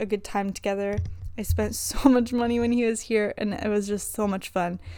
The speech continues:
We got pizzas together, and we got, like, we went to this festival that was on campus, and we bought some vintage clothes, and it was just really fun, and I, I loved that he came and spent some time with me. Um,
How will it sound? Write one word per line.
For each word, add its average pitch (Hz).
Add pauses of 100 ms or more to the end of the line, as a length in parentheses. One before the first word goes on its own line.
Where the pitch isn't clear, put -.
(320)
We 190
got -
pizzas 247
together, 214
and 202
we 202
got, 196
like, - (1400)
we 226
went 220
to 240
this 208
festival 202
that 190
was 208
on 196
campus, 269
and 214
we 214
bought 196
some 214
vintage 196
clothes, 262
and 220
it -
was 214
just 202
really 196
fun, 185
and 185
I, 190
I 202
loved 190 (260)
that 202
he 190
came 196
and 196
spent 220
some 202
time 190
with 190
me. 208 (1080)
Um, 240